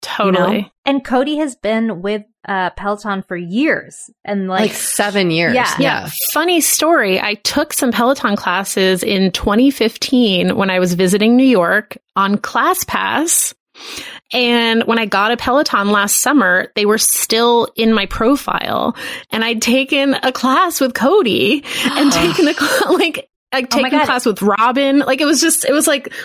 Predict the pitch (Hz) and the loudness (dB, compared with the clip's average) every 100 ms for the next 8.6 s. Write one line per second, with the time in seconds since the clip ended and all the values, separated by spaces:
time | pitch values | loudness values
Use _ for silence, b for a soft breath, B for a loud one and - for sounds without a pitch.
0 | B 339 359 - 285 277 339 - 311 311 | B 2 2 0 0 2 2 2 2 2
1 | 294 381 226 277 453 480 523 539 523 523 | 4 4 2 0 0 0 -2 0 -2 0
2 | 480 508 415 - - 339 - 240 294 277 | -2 -2 0 0 -2 -6 -4 -2 0 0
3 | 233 262 285 302 240 294 359 196 170 196 | 2 2 4 2 2 2 2 0 -2 -4
4 | 170 175 190 240 247 339 427 427 339 220 | -2 -2 0 2 4 4 2 2 2 2
5 | 226 262 - - 285 277 285 - 320 302 | 2 2 0 0 2 2 0 0 0 2
6 | 170 - - 214 214 202 - 240 208 220 | 0 -2 -4 -4 -2 -2 0 0 2 2
7 | 277 247 233 247 254 226 226 220 185 185 | 2 2 2 0 0 2 2 2 0 -2
8 | 185 170 170 165 165 170 | -2 -2 -2 -2 -2 -6